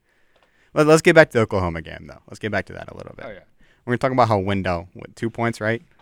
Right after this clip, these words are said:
Speaker 2: Two
Speaker 1: Oh for,
Speaker 2: points.
Speaker 1: oh for four from three.
Speaker 2: He didn't make a f-, his one free throw either.
Speaker 1: Yeah. Uh, that's just a rough game from him, you know? And, I, and I'm trying to highlight this here because we're gonna come back to this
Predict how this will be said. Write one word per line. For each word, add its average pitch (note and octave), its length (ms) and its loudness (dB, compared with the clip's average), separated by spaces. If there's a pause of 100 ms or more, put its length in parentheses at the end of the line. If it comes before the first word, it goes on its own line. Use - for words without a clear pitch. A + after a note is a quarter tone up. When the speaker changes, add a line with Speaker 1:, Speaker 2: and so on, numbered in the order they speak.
Speaker 2:
Two D3 160 -18
Speaker 1:
Oh A2+ 140 2
for, B2 180 0
Speaker 2:
points. A2 160 -4
Speaker 1:
oh A#2+ 120 0
for A#2 140 -8
four A2+ 220 -2
from G#2+ 220 -10
three. G2+ 480 -4 (240)
Speaker 2:
He B2 340 -18 (380)
didn't A#2+ 200 -18
make A2 160 -20
a G#2 60 -18
f-, - 160 -20 (260)
his G#2+ 200 -20
one A2 240 -20
free A2+ 200 -20
throw G2 240 -20
either. F2 240 -20 (300)
Speaker 1:
Yeah. E2+ 160 -6 (500)
Uh, B2 160 4
that's C#3 160 2
just D#3 160 -2
a D3+ 80 2
rough A2+ 240 0
game F#2 180 -10
from D#2+ 160 -20
him, D#2 200 -20 (320)
you G2 120 -10
know? F2 220 -8 (200)
And, A2 100 -2
I, B2 200 6
and C3+ 100 4
I'm C3+ 120 4
trying D3+ 220 4
to - 60 0
highlight G2 380 0
this - 380 -8
here F#2+ 420 -6 (460)
because F#2+ 200 -8
we're F2 60 -14
gonna F#2+ 120 -6
come F#2 200 -6
back E2+ 220 -4
to F2+ 80 -18
this F2 280 -12